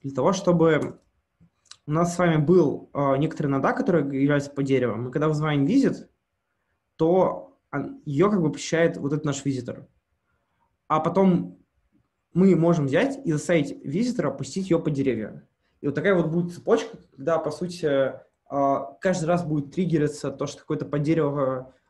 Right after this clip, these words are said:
а, говорит визитору посетить там своих детей, да, и визитор заходит в них, потом посещает.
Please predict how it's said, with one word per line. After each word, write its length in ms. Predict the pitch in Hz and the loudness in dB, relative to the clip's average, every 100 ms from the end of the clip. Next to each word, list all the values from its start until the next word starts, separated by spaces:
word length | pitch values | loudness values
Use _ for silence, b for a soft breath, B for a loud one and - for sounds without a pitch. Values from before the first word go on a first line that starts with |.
| b 131 | b -6
а, 380 | 131 131 127 | -2 0 -2
говорит 300 | 139 151 - | -2 -2 -2
визитору 360 | 160 156 151 139 | -2 -2 -4 -6
посетить 400 | 123 - 165 135 | -8 -12 -10 -6
там 360 | 135 131 117 - | -6 -6 -8 -10
своих 280 | - 135 127 | -4 -4 -4
детей, 460 | 123 226 302 320 _ _ _ _ | -2 0 0 -4 _ _ _ _
да, 160 | 160 185 | 0 2
и 140 | 139 | 2
визитор 440 | 156 208 160 147 135 | 2 0 0 0 -2
заходит 320 | 135 156 143 | -2 -4 -4
в 40 | |
них, 140 | 147 - | -8 -8
потом 160 | 131 | -12
посещает. 440 | - - - - | -12 -14 -12 -12